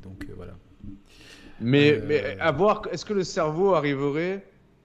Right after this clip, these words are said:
Speaker 2: à synthétiser les informations orgasmiques des deux sexes à la fois, tu vois ?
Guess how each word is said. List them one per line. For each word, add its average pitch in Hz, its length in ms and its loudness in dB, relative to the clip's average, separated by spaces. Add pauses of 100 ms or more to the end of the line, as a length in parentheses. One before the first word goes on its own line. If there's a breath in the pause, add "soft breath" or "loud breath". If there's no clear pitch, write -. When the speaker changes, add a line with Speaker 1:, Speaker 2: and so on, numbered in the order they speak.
(220)
Speaker 2:
à 120 160 -4
synthétiser 147 840 -6
les 131 240 -2
informations 135 680 0
orgasmiques 135 640 -2
des 117 140 -2
deux 127 180 0
sexes 139 300 -2
à 139 60 2
la 127 100 2
fois, 131 300 0
tu - 140 -12
vois ? 143 280 -2